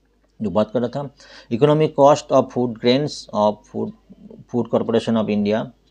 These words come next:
is minimum support price and bonus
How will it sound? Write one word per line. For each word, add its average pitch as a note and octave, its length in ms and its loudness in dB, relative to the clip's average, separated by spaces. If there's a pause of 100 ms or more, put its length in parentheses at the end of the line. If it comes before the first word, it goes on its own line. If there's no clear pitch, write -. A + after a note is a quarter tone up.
(800)
is A2+ 240 0
minimum A2 640 0
support A2 300 -2
price G2+ 340 -2
and G2+ 460 -8
bonus G2+ 260 -2